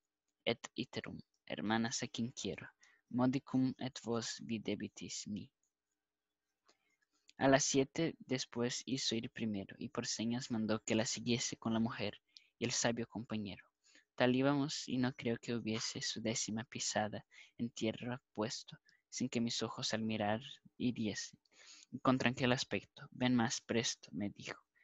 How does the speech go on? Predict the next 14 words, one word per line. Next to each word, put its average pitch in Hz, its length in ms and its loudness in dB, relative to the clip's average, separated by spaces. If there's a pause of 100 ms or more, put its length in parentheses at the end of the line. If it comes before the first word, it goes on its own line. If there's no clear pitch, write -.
(260)
"que 123 80 2
si - 180 2
hablar 113 360 4
quiero 113 260 2
contigo, 120 640 -2
así - 280 -2
estarás 110 440 2
a 113 60 0
oírme 113 300 0
bien 104 180 2
dispuesto". - 580 -8 (1800)
"Modicum 156 680 4
videbitis 127 800 0
me", 113 320 -2